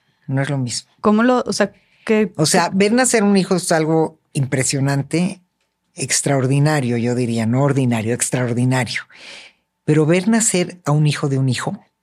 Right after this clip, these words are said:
Speaker 1: es como ver esta trascendencia, como ver a un hijo ser padre y recordar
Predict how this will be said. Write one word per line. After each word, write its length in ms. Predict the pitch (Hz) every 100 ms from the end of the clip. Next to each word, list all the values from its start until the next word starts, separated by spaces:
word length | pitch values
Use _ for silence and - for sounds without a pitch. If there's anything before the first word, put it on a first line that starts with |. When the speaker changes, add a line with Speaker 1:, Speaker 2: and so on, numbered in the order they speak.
| _ _ _ _ _ _ _ _
Speaker 1:
es 120 | -
como 240 | - 165 151
ver 140 | 151
esta 260 | 165 - 160
trascendencia, 1000 | 127 120 - 117 120 117 - - 120 - _ _ _ _ - - _ _
como 280 | - 143 143
ver 380 | 151 170 175 - _ _
a 80 | 147
un 160 | 147 156
hijo 180 | 160
ser 300 | 156 156 143
padre 340 | - 135 139 151
y 60 |
recordar 720 | 131 131 131 127 147 147 143